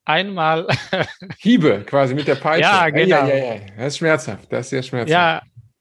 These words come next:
Speaker 1: genau, stimmt. Und, äh, diese, äh, diese Geschichte steht, äh, wirklich in einem Roman. Und das war so verbreitet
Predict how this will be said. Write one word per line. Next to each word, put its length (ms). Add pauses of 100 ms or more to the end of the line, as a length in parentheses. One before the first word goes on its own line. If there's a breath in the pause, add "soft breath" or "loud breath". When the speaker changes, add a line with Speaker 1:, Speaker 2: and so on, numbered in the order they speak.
(240)
Speaker 1:
genau, 480
stimmt. 500
Und, 300
äh, 140
diese, 280
äh, 160
diese 340
Geschichte 500
steht, 420
äh, 260
wirklich 360
in 120
einem 320
Roman. 600 (400 loud breath)
Und 120
das 240
war 180
so 220
verbreitet 760